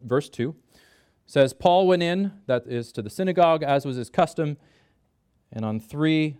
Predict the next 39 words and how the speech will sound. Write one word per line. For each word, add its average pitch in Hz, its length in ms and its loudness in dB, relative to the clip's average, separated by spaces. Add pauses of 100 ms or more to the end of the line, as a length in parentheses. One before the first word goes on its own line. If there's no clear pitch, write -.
Sabbath 143 500 -2
days 120 340 -2
he 113 100 -6
reasoned 147 480 0
with 123 180 0
them 101 240 -8
from 110 220 -8
the 110 60 -8
Scriptures, - 600 -20 (840)
explaining 147 1080 -2
and 117 220 -4
proving 160 600 2
that 120 120 2
it 120 80 -2
was 123 180 -8
necessary 131 920 -4
for 107 180 -8
the 107 80 -6
Christ - 540 -2
to 110 100 -14
suffer 156 640 -2 (720)
and 101 120 -10
to 107 120 -10
rise 123 360 2
from 151 140 -10
the 156 80 -2
dead, 85 320 -12 (1160)
and 107 140 -8
saying, 123 340 0
'This 151 260 2
Jesus, 165 420 -4
whom 131 180 0
I 170 100 4
proclaim 185 440 0
to 120 60 -8
you, 113 200 -6
is 175 300 0
the 156 80 -4
Christ.' - 580 -6